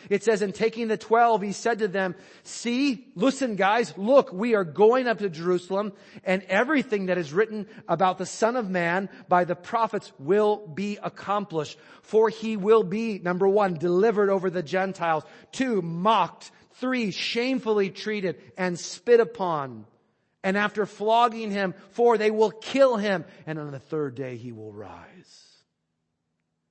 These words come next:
But they understood none of these things. This saying was hidden from them, and they did not grasp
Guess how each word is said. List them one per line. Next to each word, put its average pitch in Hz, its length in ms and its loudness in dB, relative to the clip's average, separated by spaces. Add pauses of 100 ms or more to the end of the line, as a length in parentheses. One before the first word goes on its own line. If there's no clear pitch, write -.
(1160)
But 131 220 -12
they 139 160 -10
understood 143 580 -14
none 139 220 -14
of 101 100 -20
these 92 180 -20
things. 87 540 -20 (2000)
This 156 160 -10
saying 151 500 -10
was 127 140 -12
hidden 196 360 -12
from 113 280 -18
them, 117 300 -14 (440)
and 143 160 -10
they 139 140 -8
did 135 280 -12
not 135 480 -14
grasp 117 640 -12